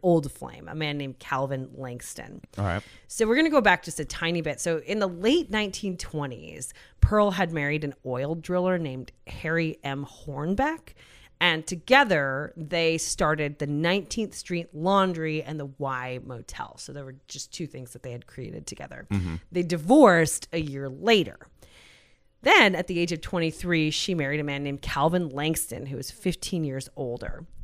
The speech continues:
Speaker 1: They eventually divorced, and she did some kidnapping and murdering. And then at the
Speaker 2: <laughs>
Speaker 1: age of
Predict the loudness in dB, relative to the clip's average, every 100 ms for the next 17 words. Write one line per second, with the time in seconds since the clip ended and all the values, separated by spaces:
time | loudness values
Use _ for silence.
0 | -12 8 8 10 8 6 4 -2 -4 -6
1 | -8 -8 -8 -8 -10 -6 -2 0 0 -4
2 | -6 -6 -6 -6 -6 -8 0 4 8 8
3 | 10 8 8 4 0 4 4 8 8 8
4 | 8 6 2 0 2 4 6 8 8 6
5 | 4 4 6 6 6 10 10 10 4